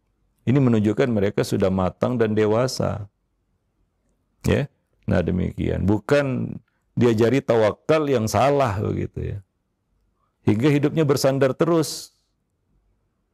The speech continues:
Ya, menengadahkan tangan terus, mengharapkan bantuan orang lain. Iya, kalau orang tuanya masih hidup. Ya, qadarullah, misalnya, orang tuanya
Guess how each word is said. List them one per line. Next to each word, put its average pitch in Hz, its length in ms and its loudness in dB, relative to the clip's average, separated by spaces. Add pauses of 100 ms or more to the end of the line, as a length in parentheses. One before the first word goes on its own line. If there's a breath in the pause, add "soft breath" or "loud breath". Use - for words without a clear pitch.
(100)
Ya, 107 160 0
menengadahkan 113 880 2
tangan 127 400 -2
terus, 151 640 -2
mengharapkan 113 800 0
bantuan 113 480 0
orang 127 240 0
lain. 143 340 0 (840)
Iya, 180 260 4
kalau 139 240 4
orang 113 240 2
tuanya 104 320 2
masih 127 320 0
hidup. 131 480 0 (1800)
Ya, - 320 -2 (320)
qadarullah, 151 560 2
misalnya, 113 560 0
orang 110 320 0
tuanya 120 640 0